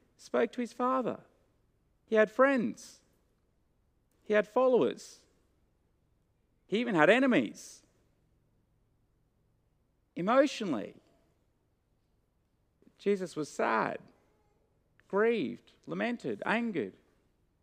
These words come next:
felt compassion, and knew joy. Rationally, Jesus taught, answered questions,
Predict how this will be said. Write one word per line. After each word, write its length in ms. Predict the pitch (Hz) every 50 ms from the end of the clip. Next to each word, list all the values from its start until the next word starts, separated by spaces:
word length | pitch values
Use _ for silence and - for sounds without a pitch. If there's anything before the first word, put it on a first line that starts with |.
| _ _ _ _ _ _ _ _ _ _ _ _ _ _
felt 300 | - 196 196 196 - -
compassion, 640 | 185 170 196 220 247 254 233 - - - 95 - - _ _ _ _ _ _ _ _ _ _ _ _ _ _ _ _ _ _ _ _ _ _ _ _ _ _ _ _ -
and 140 | 151 156
knew 160 | 165 175 190 180
joy. 500 | - 233 240 247 240 208 110 104 - - _ _ _ _ _ _ _ _ _ _ _ _ _ _ _ _ _ _ _ _ _ _ _ _ _ _ _ _ _ _ _ _ _ _ _ _ _ _ _ _ _ _ -
Rationally, 840 | 160 170 220 262 277 - - - 202 180 139 110 98 - - - - _ _ _ _ _ _ _ _ _ _ _ _ _ _ _ _ _ _ _ _ _ _ _ _ _ -
Jesus 320 | - 156 143 165 175 -
taught, 480 | - - 220 240 240 220 151 101 - - - _ _ _ _ _ _ _ _ _ _ _ _ _ _ _ _ _ _ _ _ _ _ _ _
answered 340 | - 151 160 - - 160 -
questions, 800 | - 220 233 240 - - - 110 92 - - - - - -